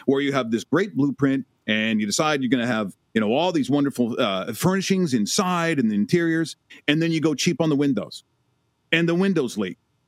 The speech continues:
And so you look at it, you don't sit there and go, "Ah, the, the, the window guy was, was garbage. He was, he was junk." No, no. You hired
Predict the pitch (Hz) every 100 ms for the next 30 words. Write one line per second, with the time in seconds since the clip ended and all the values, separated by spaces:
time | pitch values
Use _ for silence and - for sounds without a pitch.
0 | _ 151 165 160 175 180 147 151 160 202
1 | - 185 175 156 156 131 _ - 180 165
2 | 143 131 120 135 139 135 165 151 139 139
3 | 127 113 143 120 98 131 120 101 87 -
4 | - 131 107 135 117 90 123 123 - _
5 | _ _ _ 196 233 180 85 - _ _
6 | _ 117 196 208 - 190 208 185 107 110